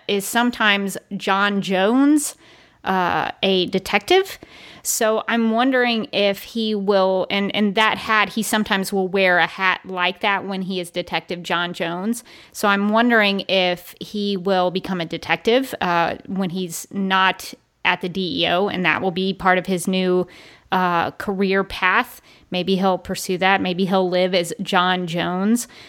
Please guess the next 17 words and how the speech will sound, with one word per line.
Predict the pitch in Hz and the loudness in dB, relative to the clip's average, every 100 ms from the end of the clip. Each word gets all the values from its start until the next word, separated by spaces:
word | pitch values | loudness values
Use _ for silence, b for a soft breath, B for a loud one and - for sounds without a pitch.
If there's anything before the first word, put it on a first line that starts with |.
| B | B
Uh, | - - | -8 -8
so | - 370 | -4 2
we'll | 466 440 | 4 4
ha-, | 330 | 4
we'll | 381 | 0
have | 370 | 0
to | 302 | -4
see | 339 311 | -2 0
what | 240 202 | 2 2
happens, | 233 269 190 190 | 0 -2 -4 -4
but | 196 | -2
that's | 220 233 - | 0 0 0
kind | 262 220 | -2 0
of | |
where | 196 190 170 | 0 0 2
I | 180 185 | 0 0
was | 185 180 | -4 -6